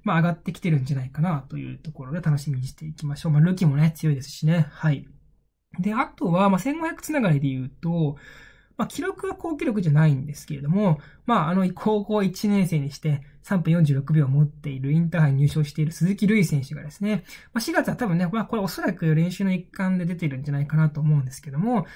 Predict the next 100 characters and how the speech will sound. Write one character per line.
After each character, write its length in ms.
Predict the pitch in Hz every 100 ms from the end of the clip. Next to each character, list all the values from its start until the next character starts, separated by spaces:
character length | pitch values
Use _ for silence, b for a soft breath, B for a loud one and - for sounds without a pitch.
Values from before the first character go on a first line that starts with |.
| B
ま 100 | -
あ、 40 | 185
し-、 120 | -
指 100 | 165
導 380 | 160 - 175 170
は 100 | 165
し 80 | 156
て 80 | 160
ま 140 | 156
し 100 | -
て、 220 | - 185
五 120 | 160
千 200 | 160 185
メ 80 | 185
ー 20 |
ト 60 | 165
ル 80 | 143
二 100 | 147
本 220 | 143 143
と 80 | 175
千 140 | 170
五 40 | 160
百 140 | 160
一 100 | 156
本 300 | - 143 143
と 80 | 147
い 20 |
う 60 | 143
こ 80 |
と 100 | 147
で、 260 | 151 202 - B B B B
ま 80 |
あ、 40 | 180
今 80 | 208
年 140 | 208
ね、 200 | 214 175
イ 160 | 170 175
ン 140 | 180
タ 180 | 165 180
ー 40 | 160
ハ 120 | 170
イ 60 |
路 100 | 170
線 160 | 165 160
で 60 | 127
ど 100 | 160
れ 80 |
ぐ 80 | 160
ら 60 | 175
い 40 |
の 40 | 160
タ 80 |
イ 40 | 165
ム 60 |
を 100 | 135
出 40 | 151
し 60 |
て 120 | - 147
く 80 |
る 80 | 147
か 140 | 151 143
と 100 | 143
い 80 |
う 60 | 143
と 100 | 147
こ 120 | 147
ろ、 200 | 156 151 B B B B B 170
う 40 |
ー 20 |
ん、 420 | 180 202 214 226
ま 220 | 233 240 240
あ、 60 |
イ 80 | 247
ン 160 | 294 339
タ 160 | -
ー 20 | 339
ハ 40 |
イ 60 | 339
の 80 | 320
決 200 | 277 277
勝 300 | - 294 233
ど 120 | 285
う 40 |
で 80 | 294
す 100 | 269
か 120 | -
ね。 440 | 190 202 220 233 220
優 160 | 202
勝 340 | 254 240 294 294
す 100 | 240
る 160 | 285 339
ん 120 | 285
じ 80 | 202
ゃ 40 |
な 220 | 208 269
い 160 | 254 220
で 100 | 196
す 120 | -
か 120 | 175
ね。 480 | 156 180 202 214 214